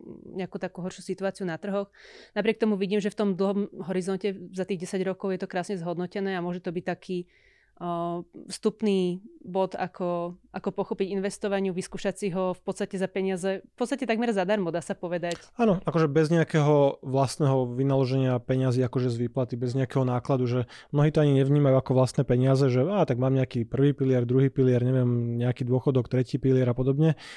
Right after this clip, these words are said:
Speaker 2: ale že takýto jeden krok, ktorý naozaj zaberie pár minút, môže znamenať rozdiel medzi tým, či budem mať o tridsať alebo štyridsať rokov, neviem, na dnešné peniaze päťsto eurový dôchodok alebo osemsto eurový dôchodok. A, a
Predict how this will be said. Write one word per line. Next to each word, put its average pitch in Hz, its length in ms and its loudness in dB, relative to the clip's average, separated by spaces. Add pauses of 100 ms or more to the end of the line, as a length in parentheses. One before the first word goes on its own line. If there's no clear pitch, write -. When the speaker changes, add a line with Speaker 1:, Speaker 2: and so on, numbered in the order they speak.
(180)
Speaker 2:
ale 127 240 4
že 131 160 4 (400)
takýto 160 320 2
jeden 156 160 4
krok, - 260 2
ktorý 135 220 4
naozaj 135 260 4
zaberie 131 240 4
pár 135 300 2
minút, 143 400 2
môže 131 320 2
znamenať 131 560 2
rozdiel 135 320 2
medzi 127 180 2
tým, 131 220 -2
či - 80 -4
budem 131 180 2
mať 131 300 -2
o 123 240 0
tridsať 131 400 -2
alebo 117 160 0
štyridsať 131 400 0
rokov, 127 400 4 (320)
neviem, 123 160 0
na 123 80 0
dnešné 127 320 -2
peniaze 127 260 2
päťsto 135 380 -2
eurový 165 240 4
dôchodok 143 400 2
alebo 123 240 0
osemsto 123 340 -2
eurový 120 240 0
dôchodok. 117 480 -4 (480)
A, 117 320 0 (560)
a 123 400 2